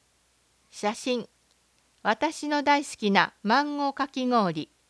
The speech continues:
暑い季節にぴったりです。写真終わり。問い合わせ先、市民活躍文化課、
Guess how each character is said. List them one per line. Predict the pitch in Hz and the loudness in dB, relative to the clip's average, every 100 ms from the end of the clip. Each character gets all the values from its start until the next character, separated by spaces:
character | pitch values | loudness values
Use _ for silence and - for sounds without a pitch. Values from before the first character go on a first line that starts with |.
| _ _ _ _ _ _ - | _ _ _ _ _ _ -4
暑 | 226 - | -4 -2
い | 302 247 | -4 -4
季 | - | -4
節 | 240 220 190 | -2 0 0
に | 185 180 | -2 -2
ぴ | 247 | -6
っ | 240 | -4
た | - 262 | -2 -2
り | 175 | -2
で | 165 | -4
す。 | 196 - - _ _ _ _ _ _ _ | -8 -14 -20 _ _ _ _ _ _ _
写 | - 214 226 | -8 -6 -6
真 | - 254 233 | -4 -6 -4
終 | 208 | -2
わ | 202 190 | 0 0
り。 | 185 - _ _ _ _ _ _ _ _ _ _ _ _ _ _ | -4 -12 _ _ _ _ _ _ _ _ _ _ _ _ _ _
問 | 247 294 | 2 4
い | 294 | 6
合 | 262 | 4
わ | 254 | 4
せ | - | 0
先、 | 233 226 - 208 - _ _ _ _ _ _ | -2 -2 -2 -6 -6 _ _ _ _ _ _
市 | - 320 | -4 0
民 | 294 233 180 | 2 0 -2
活 | - 226 262 | -4 -6 -2
躍 | 262 247 - 233 196 | 0 -2 -2 -4 0
文 | 214 240 233 | 2 2 0
化 | 226 | -2
課、 | - 202 | 0 -2